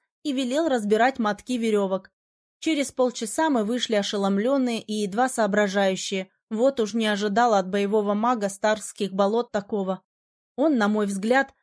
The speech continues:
был прирожденным преподавателем. Дотошно рассказывал, пояснял, повторял и показывал основные узлы. Под конец занятий велел записать и выучить несколько заклинаний,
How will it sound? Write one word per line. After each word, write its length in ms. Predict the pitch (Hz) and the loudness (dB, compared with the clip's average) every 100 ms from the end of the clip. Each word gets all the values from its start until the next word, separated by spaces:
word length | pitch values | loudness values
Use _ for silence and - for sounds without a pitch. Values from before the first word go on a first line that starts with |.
| _ | _
был 200 | 233 269 | 0 0
прирожденным 800 | 233 247 240 240 214 240 320 311 | 2 0 2 0 0 0 0 0
преподавателем. 880 | 277 277 269 277 247 202 202 185 175 _ _ _ | -2 -2 2 4 4 2 -2 -6 -8 _ _ _
Дотошно 580 | 190 196 196 226 233 262 | 0 0 0 -2 0 0
рассказывал, 720 | 277 - 240 214 196 190 190 _ _ | 0 -2 0 0 0 -2 -4 _ _
пояснял, 720 | 208 208 208 208 202 196 196 | 0 0 -2 -2 0 0 -2
повторял 640 | - 196 - 208 233 269 | -6 -8 -2 2 4 2
и 60 | 269 | 0
показывал 640 | 262 262 247 254 240 233 | -2 0 2 2 2 0
основные 600 | 226 - 202 196 220 226 214 | -2 -2 -4 0 0 0 -2
узлы. 500 | 214 202 202 190 _ _ _ | -4 -4 -4 -6 _ _ _
Под 180 | 208 - | -6 -2
конец 380 | 233 240 226 | -2 0 -2
занятий 500 | 196 220 240 294 294 | -2 0 0 -2 -4
велел 320 | 196 214 262 233 | -4 -2 -2 -2
записать 560 | 214 214 - 247 277 | -6 -8 0 0 0
и 40 | 190 | -6
выучить 420 | 233 254 220 208 | -4 -6 -8 -8
несколько 420 | 220 - 233 247 | -8 -6 -8 -6
заклинаний, 800 | 233 247 269 254 208 185 175 | -6 -6 -4 -2 -2 -4 -8